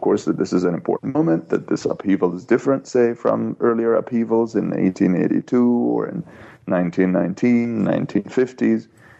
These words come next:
Uh, this time, it's a popular, uh, breaking loose of things, and, uh, I like it. You know, I, I like the, uh, the destructive act there, and I'm hoping that some kind of constructive act,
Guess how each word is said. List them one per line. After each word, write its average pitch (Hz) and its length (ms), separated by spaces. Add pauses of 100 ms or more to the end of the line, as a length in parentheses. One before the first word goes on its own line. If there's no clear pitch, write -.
(140)
Uh, - 100
this 120 240
time, 98 500
it's - 160
a 110 60 (180)
popular, 117 600 (680)
uh, 110 640 (160)
breaking 151 640
loose - 460
of 113 80
things, - 480
and, - 400
uh, - 320 (380)
I - 100
like - 280
it. 311 220
You 151 120
know, 117 120
I, 143 400
I - 40
like 127 400
the, 117 200 (220)
uh, 117 200 (1160)
the 107 300
destructive 104 640 (120)
act 104 340
there, 101 280
and 95 100
I'm 92 160 (100)
hoping 95 440
that 90 400
some 95 240
kind 92 240
of 87 100
constructive - 760
act, - 420